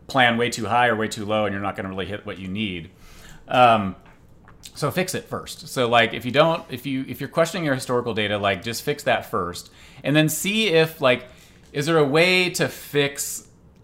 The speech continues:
like, some of the historical data so that you can at least, like, start to plan? Or is it something where, wow, we weren't even tracking this,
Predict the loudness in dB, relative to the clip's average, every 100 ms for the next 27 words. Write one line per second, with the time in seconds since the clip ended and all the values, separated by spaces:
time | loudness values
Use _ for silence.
0 | _ -6 -2 -2 -4 -2 4 4 4 0
1 | -2 -2 -2 -2 -4 -4 -6 -6 -6 -8
2 | -8 -8 -4 -2 -2 -4 -4 -2 -2 -2
3 | -4 -4 -6 -4 -4 -6 -6 0 4 4
4 | 2 -2 -4 -4 -2 0 0 0 -4 -10
5 | -20 -20 -20 -20 -2 4 6 6 2 -8
6 | -20 -20 -20 -20 -8 -2 2 2 2 -2
7 | -2 2 2 2 -6 -12 -10 -10 -12